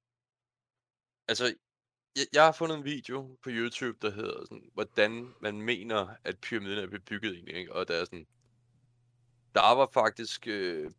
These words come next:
byer rundt omkring, hvad man mener, øh, om pyramiderne. Og så er det, at der var, det var bestået af to forskellige hold faktisk på, hvordan en pyramide blev bygget, ikke? Der er dem, der hedder det, de, de, de permanente arbejdere, og så var det de der sådan,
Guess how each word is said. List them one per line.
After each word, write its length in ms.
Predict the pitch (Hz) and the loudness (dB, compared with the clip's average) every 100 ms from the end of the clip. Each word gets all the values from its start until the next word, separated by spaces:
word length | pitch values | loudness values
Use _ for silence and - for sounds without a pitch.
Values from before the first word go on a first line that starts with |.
| _ | _
byer 480 | 156 180 - 175 - - | -6 -6 -4 -6 -4 -4
rundt 100 | 135 | -2
omkring, 300 | 120 135 131 - _ _ _ - | -2 -6 -8 -12 _ _ _ -2
hvad 100 | 117 | -2
man 80 | 113 | 2
mener, 320 | 123 92 123 - _ _ - | 2 2 -6 -8 _ _ -4
øh, 400 | 104 98 92 78 | -2 0 -2 -4
om 120 | 98 | -6
pyramiderne. 560 | - 117 113 135 147 127 _ _ _ _ _ _ _ _ | -8 -10 -10 -16 -16 -18 _ _ _ _ _ _ _ _
Og 120 | - 117 | -6 4
så 140 | 127 | 6
er 100 | 113 | 6
det, 80 | 127 | 6
at 180 | 98 107 | 2 2
der 60 | |
var, 240 | 95 85 73 | 2 0 -2
det 140 | 120 | -4
var 60 | 92 | -6
bestået 400 | 110 139 127 78 | -6 -6 -4 0
af 280 | 98 95 95 | 0 0 -2
to 140 | 185 | -6
forskellige 280 | - 147 110 | -4 -2 4
hold 200 | 131 - | 2 2
faktisk 300 | 95 104 - | -2 -2 -4
på, 160 | 123 | -4
hvordan 400 | 98 104 98 104 - _ _ _ _ _ _ _ _ - | -2 0 2 0 -6 _ _ _ _ _ _ _ _ -20
en 100 | 101 | -14
pyramide 340 | - 107 107 | -10 -8 -8
blev 120 | 120 107 | -8 -8
bygget, 300 | 110 117 82 | -8 -8 -6
ikke? 120 | 92 | 0
Der 100 | 95 | 2
er 100 | 87 | 2
dem, 160 | 117 | 0
der 120 | 113 104 | -2 0
hedder 280 | 98 87 | 0 0
det, 680 | 76 73 65 58 55 52 50 | -2 -6 -6 -8 -8 -10 -12
de, 80 | 55 _ _ _ _ | -18 _ _ _ _
de, 60 | - _ - | -20 _ -18
de 80 | |
permanente 560 | - 104 113 190 202 190 | -8 -4 2 2 4 6
arbejdere, 540 | 170 175 170 160 147 | 6 6 6 4 2
og 120 | 135 139 | 0 0
så 80 | |
var 80 | 143 | -2
det 100 | 135 | 0
de 40 | 123 | -2
der 60 | 120 | -2
sådan, 280 | 120 107 | -6 -12